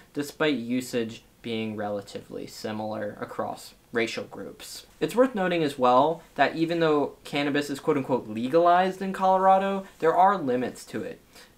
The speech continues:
A person cannot have more than six plants, of which no more than three can be mature at any given time,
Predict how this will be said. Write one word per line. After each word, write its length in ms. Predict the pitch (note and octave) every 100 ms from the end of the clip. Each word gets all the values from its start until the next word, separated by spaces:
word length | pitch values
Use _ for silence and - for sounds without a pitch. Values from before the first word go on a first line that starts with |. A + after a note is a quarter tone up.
| -
A 80 |
person 420 | C3+ F3+ F#3+ G3 F#3
cannot 300 | D#3+ C#3+ D3
have 180 | D3
more 180 | C#3 C#3
than 160 | B2+ A2+
six 380 | A2+ - E3 -
plants, 460 | - C3+ C#3 C#3+
of 200 | - C3+
which 280 | C3+ C3 -
no 200 | C#3+ D#3+
more 220 | F3 F3
than 240 | D#3 C3 A#2+
three 400 | D3 D3+ F3 D#3+
can 220 | - A#2+
be 100 | A#2
mature 540 | A2+ A2 - C3+ B2
at 100 | G2+
any 200 | A#2+ B2
given 280 | A#2 A#2+ A#2+
time, 520 | A#2+ B2+ A#2 A2+ A#2+